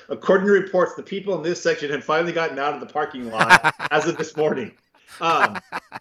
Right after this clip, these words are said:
Speaker 1: but that's one thing about going to a, a Mariners or a, or a Seahawks game is that stretch outside, that's, to me, is baseball. Like, you can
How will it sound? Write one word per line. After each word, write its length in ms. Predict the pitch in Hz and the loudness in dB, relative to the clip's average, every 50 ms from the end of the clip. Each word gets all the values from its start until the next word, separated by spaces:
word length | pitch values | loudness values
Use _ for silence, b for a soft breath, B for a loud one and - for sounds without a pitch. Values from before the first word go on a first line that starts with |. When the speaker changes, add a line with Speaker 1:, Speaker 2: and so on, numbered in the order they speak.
| - _ _ | -18 _ _
Speaker 1:
but 140 | 214 202 - | 0 2 2
that's 220 | 208 214 208 - 185 | 2 0 0 -2 -6
one 160 | 220 254 240 | -6 -6 -6
thing 160 | - 262 247 | -4 -4 -2
about 180 | 226 220 214 175 | -2 -2 0 0
going 220 | 202 202 208 202 | 0 0 0 0
to 80 | 196 185 | 0 2
a, 340 | 170 165 156 151 147 147 | 2 0 0 -2 -6 -8
a 40 | 143 | -10
Mariners 560 | 143 143 160 175 185 190 190 196 196 185 160 | -8 -6 -6 -4 -4 -2 -2 0 0 0 2
or 160 | 160 156 143 139 | 2 2 2 2
a, 100 | 139 135 131 | 0 0 0
or 60 | 127 | 0
a 20 | 120 | 0
Seahawks 480 | - - - 220 214 196 185 160 - - | -2 -2 -2 0 2 2 2 0 -2 -6
game 220 | - 143 135 131 | -8 -6 -4 -2
is 300 | 131 131 120 110 - b b b b b | -2 -2 -2 -4 -8 b b b b b
that 180 | - 175 185 - | -2 -2 0 0
stretch 480 | - - - - 220 233 233 - - | -4 -4 0 2 4 4 4 2 0
outside, 1040 | - 165 165 160 160 - - - - 185 208 202 180 160 135 120 110 110 104 95 - _ _ _ _ - | 0 0 0 0 -2 -4 -6 -4 -2 0 0 0 0 0 -2 -2 -4 -4 -8 -10 -14 _ _ _ _ -2
that's, 400 | 101 170 185 214 202 - - - | 0 2 2 2 0 -4 -10 -10
to 100 | - 175 | -10 -8
me, 200 | 165 180 180 160 | -6 -4 -4 -4
is 100 | 139 107 | -6 -6
baseball. 680 | 101 - 143 170 165 - - 127 92 87 - - _ _ _ | -6 -8 -8 -6 -8 -8 -8 -8 -8 -8 -14 -20 _ _ _
Like, 280 | 127 151 156 156 - - | -4 -2 -2 -2 -6 -10
you 80 | 170 | -10
can 120 | 165 185 | -8 -8